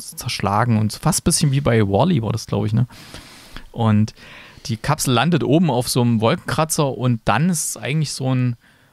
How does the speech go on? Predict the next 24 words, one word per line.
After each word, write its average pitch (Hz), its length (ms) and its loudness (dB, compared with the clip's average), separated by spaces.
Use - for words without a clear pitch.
so - 200 -2
ein 120 160 4
Survival, 143 1160 2
so 123 180 2
ein 117 380 2
Loot, 165 880 0
Loot-Game, 147 960 2
wo 127 60 0
man 127 140 2
dann 120 140 2
so 120 140 -4
Sachen 131 300 -4
umbauen 147 500 2
kann, 135 340 0
weil 120 140 2
man 120 140 2
muss 139 180 0
erstmal, 110 560 0
man 107 100 0
geht 117 220 -4
raus 165 240 2
aus 156 140 -2
der 151 120 0
Kapsel, 135 540 0